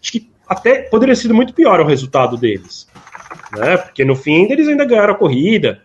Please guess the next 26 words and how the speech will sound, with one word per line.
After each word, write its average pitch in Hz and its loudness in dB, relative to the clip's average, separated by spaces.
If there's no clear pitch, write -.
mas 147 -2
o 143 -4
resultado 139 0
poderia 190 2
ter, 233 -2
poderia 208 2
ter 233 -2
sido 226 -8
pior. 220 -2
É, 104 -6
poderia 120 -2
ter 139 -6
sido 139 0
o, 131 -4
o 131 -6
Pérez 139 0
ou 202 4
o 247 2
Hamilton 143 0
a 120 -4
vencer 127 -4
a - -10
corrida. 110 -8
E, 120 -6
e, 123 -8
e 110 -4